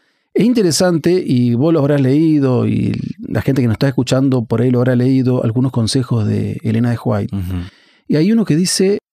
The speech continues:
Speaker 1: "Hay que escaparle a
Speaker 2: A las
Speaker 1: las
Speaker 2: deudas.
Speaker 1: deudas como a la viruela",
Speaker 2: Ujú.
Speaker 1: ¿no? En ese
Speaker 2: Ujú.
Speaker 1: momento.
Speaker 2: <laughs>
Speaker 1: Creo que en otro habla de la lepra.
Speaker 2: Sí, sí,
Speaker 1: Hay que
Speaker 2: sí, sí, sí.
Speaker 1: escaparle a las deudas, ¿no? Sí, eh, las deudas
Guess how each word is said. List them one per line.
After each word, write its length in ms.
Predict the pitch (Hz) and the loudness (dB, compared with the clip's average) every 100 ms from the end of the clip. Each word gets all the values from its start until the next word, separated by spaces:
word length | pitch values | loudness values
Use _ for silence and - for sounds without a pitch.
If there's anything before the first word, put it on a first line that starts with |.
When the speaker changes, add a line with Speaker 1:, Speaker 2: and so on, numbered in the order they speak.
| _ - | _ -4
Speaker 1:
"Hay 120 | 196 | -2
que 100 | 233 | -2
escaparle 800 | - 147 - 202 220 214 233 - _ | -2 -6 -2 -2 0 0 -2 -4 _
a 100 | - | -4
Speaker 2:
A 40 | 135 | 0
las 80 | |
Speaker 1:
las 200 | 135 123 | 0 0
Speaker 2:
deudas. 0 | |
Speaker 1:
deudas 360 | 151 202 240 240 | 2 2 2 -2
como 300 | - 160 139 | -2 0 2
a 40 | |
la 100 | 127 | 2
viruela", 580 | 120 123 196 196 117 101 - | 2 2 2 2 0 -4 -6
Speaker 2:
Ujú. 220 | 110 104 113 | -4 0 0
Speaker 1:
¿no? 240 | 123 156 | 2 2
En 60 | 160 | 2
ese 160 | 117 | 2
Speaker 2:
Ujú. 80 | 131 | 2
Speaker 1:
momento. 520 | 156 190 170 117 110 - | 2 2 2 0 -4 -2
Speaker 2:
<laughs> 360 | 185 202 - | -4 -4 -4
Speaker 1:
Creo 200 | - 180 | 0 0
que 580 | 151 151 147 139 - 147 | 2 0 2 0 0 0
en 160 | 131 147 | 2 2
otro 540 | 190 180 196 208 202 | 0 0 0 2 2
habla 300 | 156 165 170 | 2 2 2
de 80 | 143 | 2
la 100 | 120 | 2
lepra. 420 | 170 175 123 113 | 2 0 0 -2
Speaker 2:
Sí, 200 | 107 95 | -2 -4
sí, 60 | 90 | -2
Speaker 1:
Hay 100 | 139 | -2
que 100 | 143 | 0
Speaker 2:
sí, 60 | 170 | -2
sí, 0 | |
sí. 80 | 135 | -2
Speaker 1:
escaparle 520 | 92 175 190 196 160 | 0 0 2 2 2
a 40 | |
las 180 | 139 131 | 2 2
deudas, 420 | 185 190 143 117 | 2 2 2 2
¿no? 260 | 131 156 175 - _ _ | 0 0 -2 -8 _ _
Sí, 460 | - - 262 127 127 _ | -4 0 2 0 -4 _
eh, 240 | - 139 139 | -4 0 2
las 200 | 151 170 | 2 2
deudas 560 | 240 254 254 254 - | 2 2 2 0 -2